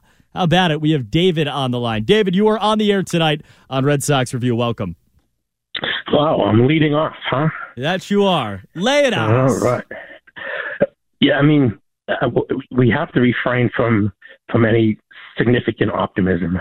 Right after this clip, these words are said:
Speaker 2: Like you said earlier, the Yankees are horrible right now. The, um, the, the Twins are a below five hundred team. They lost to, they,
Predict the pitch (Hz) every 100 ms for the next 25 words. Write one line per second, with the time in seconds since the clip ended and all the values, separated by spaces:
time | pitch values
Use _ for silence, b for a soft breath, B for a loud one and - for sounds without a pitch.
0 | - 113 120 123 - 117 123 127 123 117
1 | 107 117 123 120 107 - 120 117 117 113
2 | 113 117 117 B B B B B _ 101
3 | 107 104 107 104 101 95 95 _ - -
4 | - - 104 98 101 - - 135 127 120
5 | 117 113 107 117 - 117 113 110 113 113
6 | 104 120 117 113 B B B 113 101 117
7 | 110 - 101 - 110